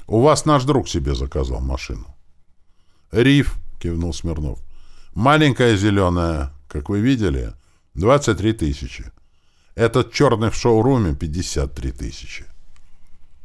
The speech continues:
«Фига себе», — присвистнули мы разом. «За эксклюзив надо платить», — совершенно спокойно сказал Пал Палыч.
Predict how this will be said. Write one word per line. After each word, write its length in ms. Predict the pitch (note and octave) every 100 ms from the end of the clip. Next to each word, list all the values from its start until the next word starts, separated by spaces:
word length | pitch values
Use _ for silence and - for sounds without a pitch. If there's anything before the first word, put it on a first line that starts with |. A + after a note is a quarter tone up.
| - - - - - - - - - - - - - - - - - - -
«Фига 400 | A2 F2 D#2 C2+
себе», — 280 | E2 A2+ C3 _ _
присвистнули 640 | C2+ C2 - C2+ - B1+
мы 160 | B1+ C2+
разом. 340 | B1+ - - - _ _ _ _ _ _ _ _ _ _ _ -
«За 340 | C#2+ D#2+ G2
эксклюзив 680 | F#2 - - G2+ F#2 D#3+ -
надо 240 | C3+ A#2
платить», — 580 | B2+ D#3 E3 E3 A2 - - - -
совершенно 540 | - B1 C2 - C2 B1
спокойно 480 | - C#2+ - A2
сказал 380 | G#2+ - C#2+ D2+
Пал 200 | C#2 C#2
Палыч. 480 | - - G1+ - -